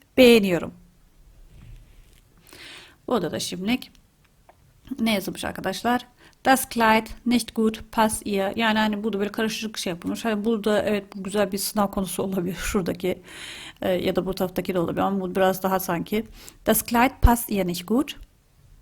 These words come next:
diye birleştiriyoruz. Yani kıyafet ona olmuyor diye. Die Bluse gefallen dir. Bluzlar hoşuna gidiyor senin. Die Hose gehört mir.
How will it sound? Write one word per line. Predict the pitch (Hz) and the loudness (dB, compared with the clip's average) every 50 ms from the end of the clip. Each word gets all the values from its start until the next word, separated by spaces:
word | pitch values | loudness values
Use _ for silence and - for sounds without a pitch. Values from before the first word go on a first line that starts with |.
| _ - | _ -2
diye | 196 180 170 170 | 0 0 2 2
birleştiriyoruz. | - 175 175 170 175 - - - 208 - - - - | 0 0 -2 -2 -4 -6 -6 -6 -6 -6 -6 -4 -2
Yani | 196 175 175 180 180 - | 0 0 0 -2 -4 -2
kıyafet | - 196 180 180 180 214 214 - - | 0 2 2 2 0 -2 -4 -4 -4
ona | 196 190 196 208 196 | -2 0 2 2 2
olmuyor | 196 196 190 190 185 180 175 180 180 175 175 | 2 2 2 2 2 0 -2 -2 -4 -6 -6
diye. | - 180 196 240 240 - - _ _ _ _ - - - - - - - - _ - | -4 -4 -4 -4 -6 -8 -16 _ _ _ _ -20 -20 -18 -18 -18 -18 -20 -14 _ 0
Die | 240 220 214 | 2 4 8
Bluse | 247 269 269 294 277 277 285 277 | 8 10 10 10 8 8 6 6
gefallen | 277 262 254 254 - - 240 233 233 226 214 202 185 175 170 170 | 6 6 2 2 2 4 4 4 6 4 4 2 2 2 0 0
dir. | 180 180 196 233 262 - - - _ _ _ _ - | 2 2 2 2 0 -2 -8 -20 _ _ _ _ -4
Bluzlar | 202 202 214 208 - 233 208 | 0 2 4 4 4 4 2
hoşuna | 208 196 196 - - 196 196 | 2 0 -2 -2 -2 0 0
gidiyor | 185 175 175 190 202 202 202 226 - - _ _ _ _ _ - | 0 -2 -4 -4 -2 -2 -2 -4 -6 -12 _ _ _ _ _ -18
senin. | - - - 185 170 185 220 240 - - _ _ _ _ _ - - - - - - - - | -10 -6 -4 -2 -2 -2 -4 -4 -8 -10 _ _ _ _ _ -20 -20 -18 -18 -18 -18 -4 2
Die | 233 240 | 4 4
Hose | - 254 254 262 254 269 262 | 6 6 6 4 4 2 2
gehört | - 240 196 226 240 240 240 214 | 2 2 4 4 2 2 2 0
mir. | 190 185 190 220 | -2 0 0 -2